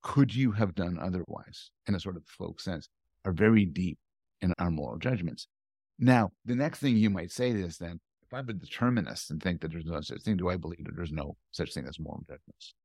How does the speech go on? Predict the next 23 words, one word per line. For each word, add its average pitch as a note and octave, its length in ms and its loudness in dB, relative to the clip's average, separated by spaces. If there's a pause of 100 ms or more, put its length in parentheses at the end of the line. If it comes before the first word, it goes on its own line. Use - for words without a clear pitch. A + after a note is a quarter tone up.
(800)
And F#2+ 80 2
the F#2+ 40 6
answer G2+ 220 6
to F2+ 40 6
that's D#2 140 0
complicated. F2 640 2
I'm E2+ 140 -2
a - 20 -2
compatible. F2+ 580 0
I E2+ 60 -4
think F2 200 -6
we're E2+ 100 -6
determinists. G2+ 560 0 (240)
I G2 40 2
think B2 140 8
there's G2+ 160 4
a F#2 80 -2
space G#2 480 -2
for E2+ 160 -8
sort D#2 260 -8
of D2+ 80 -10
moral D2 280 -8
judgments. - 480 -12